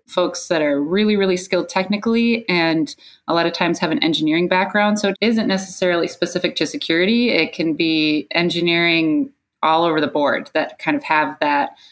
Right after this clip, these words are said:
perception of being experts, being frustrated when other people, you know, question their methods or things like that. And I, I don't necessarily think that that's true. I think that there's a, a very <laughs> wide range of people and personalities and skill sets and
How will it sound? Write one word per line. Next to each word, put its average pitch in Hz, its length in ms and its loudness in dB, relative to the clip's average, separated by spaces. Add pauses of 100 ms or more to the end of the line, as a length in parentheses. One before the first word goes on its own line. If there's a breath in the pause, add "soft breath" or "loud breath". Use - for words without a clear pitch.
(160 loud breath)
perception 151 920 0
of 151 380 0 (140)
being 240 220 2
experts, 185 420 -2
being 180 220 0
frustrated 165 580 0
when 165 140 2
other 156 160 2
people, 156 440 -2
you 156 80 0
know, 151 120 0
question 160 460 0
their 156 100 2
methods 151 440 0
or 165 60 -2
things 147 260 -4
like 151 160 -4
that. 165 220 2
And 151 140 0
I, 196 200 2 (460)
I 214 160 2
don't 233 220 0
necessarily 185 600 0
think 175 280 -4
that 170 100 -6
that's 156 260 -4
true. 175 240 -2
I 147 60 0
think 175 200 -2
that 175 120 -6
there's 170 220 0
a, 147 260 -2 (580 loud breath)
a 160 160 -2
very 190 500 0
<laughs> - 0 -
wide 175 360 2
range 226 340 2
of 214 180 -2
people 233 360 2
and 151 140 0
personalities 190 720 0
and 151 120 -2
skill 220 260 0
sets 156 440 0
and 156 340 0